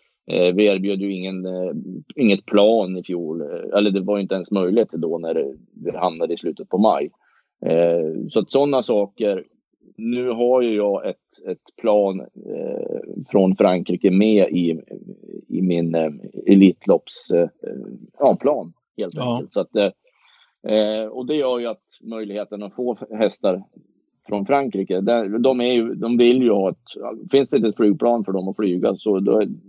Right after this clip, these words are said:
Speaker 1: ja, det, det är några tränare som... Ja, vi kommer i alla fall för vi gillar det här evenemanget så stort. Men de flesta, ja, Simon kom ju i, i fjol då, eh, landvägen. Men, eh,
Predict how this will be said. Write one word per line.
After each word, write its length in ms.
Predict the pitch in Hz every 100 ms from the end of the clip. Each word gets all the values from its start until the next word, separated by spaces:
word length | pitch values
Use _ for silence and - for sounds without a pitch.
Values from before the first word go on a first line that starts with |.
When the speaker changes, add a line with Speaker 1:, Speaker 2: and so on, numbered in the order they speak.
| -
Speaker 1:
ja, 180 | 110 120
det, 260 | 123 123
det 140 | 120 143
är 40 |
några 520 | 160 160 143 127 135
tränare 500 | 131 120 98 101 101
som... 320 | 101 98 95 - _ _ -
Ja, 80 | 113
vi 140 | 131
kommer 320 | 110 107 101
i 20 | 90
alla 180 | 90
fall 240 | 101 104 92
för 100 | 104
vi 100 | 101
gillar 280 | 98 95 92
det 60 |
här 80 | 92
evenemanget 640 | 87 87 90 95 90 80
så 80 | -
stort. 340 | - 98 78 -
Men 340 | 101 98 101
de 140 | 107
flesta, 580 | 98 110 98 - 113 98
ja, 440 | 101 120 113 104 98
Simon 340 | - 104 104
kom 260 | 101 95 95
ju 160 | 95 87
i, 300 | 92 - 90
i 40 |
fjol 340 | 90 90 80
då, 260 | 80 76 -
eh, 180 | 73 - 62 - - - - _ - _ _ -
landvägen. 800 | 98 85 80 90 90 90 80 73 90
Men, 260 | 95 92
eh, 120 | 95